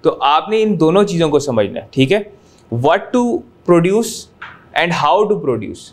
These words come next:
ठीक है, आपको आंसर समझ आ गया, लेकिन उसे लिखना कैसे है वो टेक्निक्स भी आपने देखनी है। आई कैप हमेशा कोई भी आपका theory based question हो ना, तो वो कहता है bullet points में लिखें,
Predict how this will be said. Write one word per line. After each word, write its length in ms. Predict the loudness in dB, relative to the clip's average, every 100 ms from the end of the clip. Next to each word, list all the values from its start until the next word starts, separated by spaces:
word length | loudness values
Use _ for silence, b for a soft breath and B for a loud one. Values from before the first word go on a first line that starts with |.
| _ _ _ _ _
ठीक 160 | -2 2
है, 40 | 2
आपको 280 | 2 0
आंसर 300 | 0 0 -2 -2
समझ 320 | -2 0 2
आ 140 | 0
गया, 180 | 0 -2
लेकिन 280 | 0 0 -2
उसे 180 | -2 0
लिखना 440 | 0 0 0 0
कैसे 320 | 0 -2 0
है 180 | -2 -4 B B -8
वो 180 | 0 2
टेक्निक्स 540 | 2 -2 -2 -8 -8 -2
भी 80 | 0
आपने 260 | 0 -2
देखनी 300 | -6 -8 -10
है। 60 | -4 -2
आई 140 | 0
कैप 200 | 0 -2
हमेशा 420 | -2 -2 0 0
कोई 220 | 2 2 2
भी 160 | 0 0
आपका 380 | -2 -2 -2 -2 -4
theory 260 | 0 0 2
based 240 | 0 2
question 320 | 0 0 -4
हो 60 | -2
ना, 160 | -4 -6 B B 0
तो 60 |
वो 80 | 2
कहता 220 | 2 0
है 60 | 0
bullet 300 | 0 0 0
points 320 | -2 -2 -4 -8
में 80 |
लिखें, 220 | -8 -12